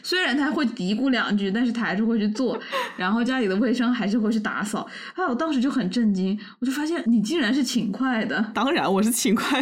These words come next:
Speaker 2: 的，这里我一定要声明一下，我工作慢真的是因为我反应慢，不是因为我懒哈。不过我在家里面的时候也比较摆，所以我妈会觉得我很懒。但是我自己住，
Speaker 1: 嗯。
Speaker 2: 或者是有人需要我照顾的时候，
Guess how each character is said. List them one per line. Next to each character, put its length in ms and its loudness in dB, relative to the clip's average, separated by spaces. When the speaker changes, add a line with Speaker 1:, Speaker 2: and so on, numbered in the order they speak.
Speaker 2:
的， 340 0
这 120 -2
里 100 2
我 140 2
一 80 0
定 100 2
要 80 2
声 240 0
明 240 2
一 20 2
下， 240 2
我 200 0
工 200 0
作 160 0
慢 240 2
真 160 0
的 80 2
是 160 0
因 140 2
为 100 0
我 160 0
反 320 -4
应 160 -4
慢， 220 -2
不 140 -2
是 100 -2
因 60 2
为 80 0
我 140 0
懒 260 0
哈。 320 -6
不 80 0
过 120 2
我 60 2
在 120 2
家 180 0
里 80 0
面 100 0
的 120 2
时 80 -2
候 80 0
也 40 2
比 120 -4
较 120 -2
摆， 360 -6
所 120 -4
以 60 2
我 100 0
妈 160 -4
会 80 0
觉 120 -2
得 80 -2
我 80 -2
很 260 -6
懒。 240 -8
但 100 -2
是 160 0
我 200 0
自 200 -2
己 120 -2
住， 240 -2
Speaker 1:
嗯。 60 0
Speaker 2:
或 120 -2
者 140 -2
是 160 -2
有 160 -2
人 120 -4
需 140 -4
要 80 0
我 100 -2
照 220 -2
顾 140 -2
的 100 -2
时 140 -6
候， 260 -2